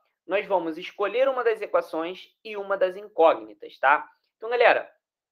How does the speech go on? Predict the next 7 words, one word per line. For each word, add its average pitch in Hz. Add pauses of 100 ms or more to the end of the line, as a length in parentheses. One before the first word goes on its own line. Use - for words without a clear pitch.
(520)
conselho, 180
sempre 196
escolha 123 (240)
a 135
incógnita, 117 (440)
a 117
equação 131